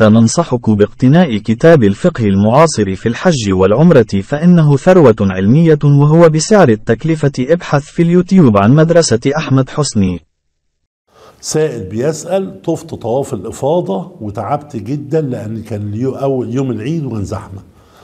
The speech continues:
Speaker 2: فخرجت ورحت الفندق، اتغديت وتعشيت ونمت واستريحت، وتاني يوم سعيت سعي الحج". نقول له: "السعي ده باطل، لا يوجد طوا-، سعي صحيح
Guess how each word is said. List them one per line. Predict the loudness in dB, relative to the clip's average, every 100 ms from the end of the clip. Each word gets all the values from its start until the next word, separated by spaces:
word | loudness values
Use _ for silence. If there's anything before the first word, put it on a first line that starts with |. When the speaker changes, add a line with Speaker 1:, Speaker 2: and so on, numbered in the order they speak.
| _
Speaker 2:
فخرجت | -10 -6 -2 -4 -6 -14
ورحت | -12 -12 -12
الفندق، | -12 -10 -10 -12
اتغديت | -14 -14 -10 -6 -6 -6
وتعشيت | -10 -10 -12 -6 -6 -6 -6
ونمت | -4 -6 -6
واستريحت، | -12 -10 -6 -4 -6 -8 -20 -20 -20 _ _ -14
وتاني | -6 -6 -4 -2
يوم | -4
سعيت | -6 -8 -10 -10
سعي | -6 -6
الحج". | -6 -14 -20 _ _ _ -12
نقول | -6 -4 -4
له: | -6
"السعي | -8 -8 -6 -4
ده | -6
باطل، | -6 -10 -10 -12 -12 -20 _ _ _ _ _
لا | -4 -2 -2
يوجد | -4 -6 -6 -12 -10
طوا-، | -10 -6 -6 -6 -8
سعي | -6 -6 -6 -10
صحيح | -12 -10 -8 -8 -10